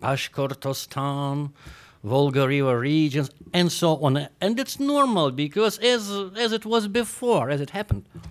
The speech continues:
these are Muslim lands, <coughs> Russian Federation of Russia, of the Soviet Union. Well, at the moment, we have a problem of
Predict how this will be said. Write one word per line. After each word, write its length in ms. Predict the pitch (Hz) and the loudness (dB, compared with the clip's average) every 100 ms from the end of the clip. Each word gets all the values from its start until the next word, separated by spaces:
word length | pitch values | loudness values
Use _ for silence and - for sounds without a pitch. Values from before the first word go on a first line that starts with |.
| - _ _ _ _ - - | -20 _ _ _ _ -20 -12
these 400 | 143 160 233 196 165 | -4 0 2 2 4
are 280 | 170 180 175 | 4 4 6
Muslim 560 | 160 190 196 175 180 | 8 8 6 4 4
lands, 640 | 170 151 147 120 95 - - - | 6 6 4 2 0 -8 -16 -8
<coughs> 180 | - 101 | -6 0
Russian 320 | 147 165 151 | 2 4 2
Federation 680 | 123 156 143 139 170 160 143 | 0 0 2 4 2 2 2
of 160 | 117 - | 0 2
Russia, 320 | 156 165 139 | 2 2 2
of 80 | 123 | 0
the 100 | 120 | 2
Soviet 460 | 160 131 120 - | 2 2 0 -2
Union. 300 | 151 135 110 | -2 0 -2
Well, 180 | 95 85 - - - - - - - - - _ _ _ _ - | -6 -10 -14 -18 -18 -20 -20 -20 -20 -20 -20 _ _ _ _ 4
at 160 | 220 | 6
the 140 | 208 202 | 8 6
moment, 400 | 190 170 165 147 | 6 6 4 2
we 160 | 180 | 4
have 160 | 190 185 | 4 4
a 80 | 175 | 2
problem 580 | - 190 196 185 185 175 | 2 4 4 4 2 2
of 460 | 185 170 - - | 2 2 0 -10